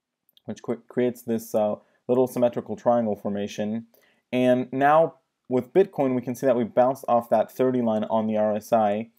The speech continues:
kind of flat on the indicators. We are starting, still uptrending on the histogram, coming back up slowly but surely, which is a good sign. And, you know, we, we can't really know for sure what's gonna happen. It's good that we're back above our nine thousand dollar support level. That's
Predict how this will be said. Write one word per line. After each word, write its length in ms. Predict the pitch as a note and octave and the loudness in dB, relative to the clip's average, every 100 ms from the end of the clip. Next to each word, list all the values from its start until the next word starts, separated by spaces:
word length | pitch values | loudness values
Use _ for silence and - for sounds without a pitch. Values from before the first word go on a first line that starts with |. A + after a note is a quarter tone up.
| _ _ _ | _ _ _
kind 220 | B2+ B2+ | 0 2
of 100 | C3+ | 0
flat 260 | - B2+ - | 0 2 2
on 160 | A#2 | 0
the 100 | A#2 | 0
indicators. 720 | B2+ A#2+ - G#2 G#2 G#2 - _ _ - | -2 -4 -4 -4 -2 -6 -8 _ _ -4
We 100 | A#2+ | 2
are 140 | B2 | 4
starting, 380 | B2+ B2+ B2+ A#2+ | 4 0 -2 -6
still 220 | - - D#3 | -10 0 4
uptrending 420 | D3+ - B2+ A#2+ | 4 0 -2 0
on 80 | A2+ | 0
the 80 | |
histogram, 480 | A2+ A2+ A2 G#2+ G2+ | -2 -6 -6 -6 -6
coming 200 | - A2+ | -6 -4
back 200 | A2+ A2 | -2 -2
up 120 | G#2+ | -4
slowly 280 | - A2+ A2 | -4 -4 -2
but 120 | G2+ | -4
surely, 440 | G2+ A#2+ A2 G#2 G#2 _ _ _ - | -4 -2 0 -2 -8 _ _ _ -8
which 160 | B2+ | -4
is 100 | E3+ | 0
a 60 | E3+ | 2
good 180 | D3+ C3+ | 2 0
sign. 380 | - B2+ G#2 G2 | 0 2 0 -2
And, 420 | A#2 A#2+ A#2+ A#2+ _ _ _ _ _ _ _ _ _ | 0 0 0 -2 _ _ _ _ _ _ _ _ _
you 120 | C#3+ | 0
know, 120 | C#3 C#3 | 2 2
we, 180 | C#3+ D3 | 0 -2
we 160 | D3+ | -2
can't 260 | C#3+ F3+ F3+ | -2 -2 0
really 160 | F3 E3 | 0 0
know 160 | D#3 | 0
for 140 | D3+ C3+ | 0 -4
sure 220 | - C#3+ | 2 2
what's 180 | C#3 C3+ | 2 2
gonna 180 | B2+ | 0
happen. 360 | C3 B2+ C#3 C3+ | 2 0 0 -2
It's 160 | G#2 - | -4 0
good 220 | C#3 C#3 | 2 4
that 120 | C3+ | 4
we're 240 | B2 A#2 A2+ | 4 2 2
back 420 | - A#2+ A#2+ - | 2 2 2 -2
above 420 | A#2 A2+ A2 G#2+ - _ _ - | 2 4 6 4 -4 _ _ -2
our 340 | A2 A2 G#2+ G2+ | 2 4 2 2
nine 240 | A2+ A#2 | -2 2
thousand 340 | A#2 A2+ A2+ | 2 2 0
dollar 260 | A2+ A2 A2 | 2 2 0
support 360 | - - B2 B2 | -4 0 2 6
level. 320 | B2 B2 A#2+ | 4 4 4
That's 300 | A2 A2 | 2 2